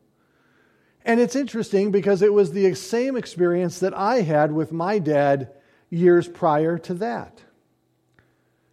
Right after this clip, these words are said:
Back in high school, I was in a significant car accident.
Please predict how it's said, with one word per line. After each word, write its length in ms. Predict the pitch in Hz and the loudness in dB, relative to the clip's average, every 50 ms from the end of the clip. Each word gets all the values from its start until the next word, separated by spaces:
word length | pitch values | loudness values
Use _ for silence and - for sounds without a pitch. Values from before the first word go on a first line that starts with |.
| _ _ _ _ _ _ _ _ _ _ _ _ _ _ _ _ _ | _ _ _ _ _ _ _ _ _ _ _ _ _ _ _ _ _
Back 260 | - 233 254 262 - 240 | -2 0 0 0 0 0
in 280 | 220 196 190 175 147 113 - - _ _ | 0 0 0 -2 -4 -6 -12 -20 _ _
high 200 | - 185 185 185 | 0 2 2 2
school, 640 | 180 - - 156 139 131 127 131 147 139 131 - _ _ _ _ _ _ _ _ _ _ _ _ _ _ _ _ | 2 -2 -6 -6 -4 -4 -4 -6 -6 -10 -14 -18 _ _ _ _ _ _ _ _ _ _ _ _ _ _ _ _
I 120 | - 180 | 2 4
was 180 | 180 180 180 151 | 6 6 4 4
in 140 | 175 175 170 | 2 0 0
a 120 | 156 147 | 0 -2
significant 1040 | - - - 160 131 143 156 175 196 185 185 180 147 147 151 139 127 113 - - _ | -2 -4 -6 -6 -4 -4 -2 -2 -2 0 0 -2 0 0 -2 -2 -4 -6 -12 -18 _
car 400 | - - - 160 143 139 135 131 | -10 -4 0 0 2 2 0 -2
accident. 640 | 127 123 117 113 - - - 117 101 92 82 - | -4 -8 -8 -8 -10 -10 -10 -10 -12 -14 -18 -20